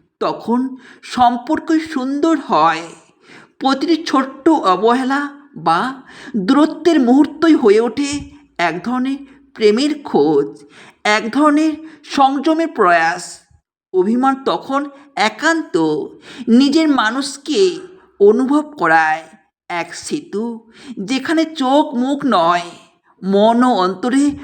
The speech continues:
মাপা হয় ভালোবাসা। অভিমানকে বোঝার মানে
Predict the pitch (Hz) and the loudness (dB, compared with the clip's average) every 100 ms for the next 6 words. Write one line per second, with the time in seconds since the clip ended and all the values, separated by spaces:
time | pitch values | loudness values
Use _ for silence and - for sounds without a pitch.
0 | - 190 214 214 277 285 320 311 - 208 | -12 -2 0 2 2 2 -2 -2 -2 -2
1 | 277 311 311 - 214 - - - 220 214 | 0 0 -2 -2 -2 -4 -14 2 4 6
2 | 240 302 302 302 302 302 226 233 226 294 | 4 4 4 2 0 2 4 2 2 -2
3 | 294 240 208 247 294 294 | 0 0 0 0 -2 -4